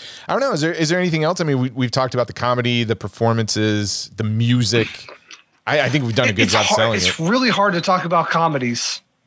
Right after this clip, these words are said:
Speaker 1: It is.
Speaker 2: Because you're like, "Oh, that's funny.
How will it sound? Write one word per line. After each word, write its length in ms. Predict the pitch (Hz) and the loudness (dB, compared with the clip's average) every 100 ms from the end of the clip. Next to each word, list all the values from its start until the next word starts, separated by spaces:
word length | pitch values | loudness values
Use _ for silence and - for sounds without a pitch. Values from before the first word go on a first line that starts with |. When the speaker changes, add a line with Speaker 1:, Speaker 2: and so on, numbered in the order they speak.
| _ - | _ -2
Speaker 1:
It 100 | 403 | 0
is. 420 | 403 202 87 - _ _ _ _ | 2 0 -4 -10 _ _ _ _
Speaker 2:
Because 200 | 202 208 | 0 2
you're 80 | 190 | 2
like, 260 | 180 165 - _ _ _ | 2 0 -6 _ _ _
"Oh, 100 | 170 | 0
that's 220 | 185 190 - | 2 0 0
funny. 400 | 156 156 160 | 0 2 0